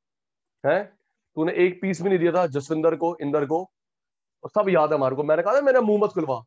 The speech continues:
हाँ, प्योर वेजिटेरियन। हम्म। जी, आओ जी, छोड़ो यार, एक ये पता नहीं क्या क्या बातें करता रहता है।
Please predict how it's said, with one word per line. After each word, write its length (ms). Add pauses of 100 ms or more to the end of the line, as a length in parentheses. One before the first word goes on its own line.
(640)
हाँ, 220
प्योर 300
वेजिटेरियन। 640 (840)
हम्म। 260 (4000)
जी, 200 (1120)
आओ 200
जी, 140 (1700)
छोड़ो 240
यार, 160
एक 240
ये 240
पता 680
नहीं 100
क्या 140
क्या 120
बातें 240
करता 200
रहता 220
है। 60